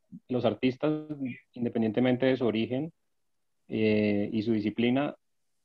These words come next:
analizaran temas como difíciles en medio de la crisis, como temas como el hambre, el duelo,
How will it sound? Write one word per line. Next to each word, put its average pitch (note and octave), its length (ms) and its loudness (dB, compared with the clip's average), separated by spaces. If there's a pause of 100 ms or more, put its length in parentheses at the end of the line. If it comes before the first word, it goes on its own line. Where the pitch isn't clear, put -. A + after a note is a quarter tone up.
analizaran A2 600 2
temas C3 380 4
como G#2+ 720 -2
difíciles A#2 840 -2
en G#2 180 0
medio G2+ 260 4
de A2 60 4
la G#2 140 4
crisis, - 340 -4
como F#2+ 300 -8
temas G2 260 0
como A2 220 2
el F#2+ 100 4
hambre, G#2 560 4
el F#2+ 140 -4
duelo, G2+ 680 4